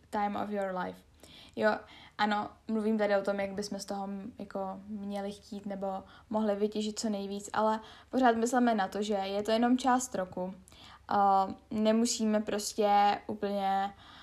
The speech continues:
od rána do večera něco dělat, mít na každý den plán. Prostě klidně den, dva, několik dní nic nedělejte, je to v pohodě, pokud prostě fakt nechcete nic dělat. To léto nemusí být naplno využitý, prostě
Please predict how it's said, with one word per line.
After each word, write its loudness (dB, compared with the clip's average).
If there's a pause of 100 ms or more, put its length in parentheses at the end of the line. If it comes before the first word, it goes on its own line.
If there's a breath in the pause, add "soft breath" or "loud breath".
(240 loud breath)
od 2
rána 10
do 4
večera 0
něco 0
dělat, 6
mít -6
na -2
každý 0
den 0
plán. 0 (520 loud breath)
Prostě 2
klidně 2 (680)
den, 4
dva, 6 (260)
několik 6
dní 2
nic -2
nedělejte, 2
je -4
to -4
v -10
pohodě, -2
pokud -6
prostě -4
fakt -4
nechcete -4
nic 2
dělat. -4 (640 loud breath)
To 6
léto 8
nemusí 2
být -2
naplno 0 (320)
využitý, -2
prostě -4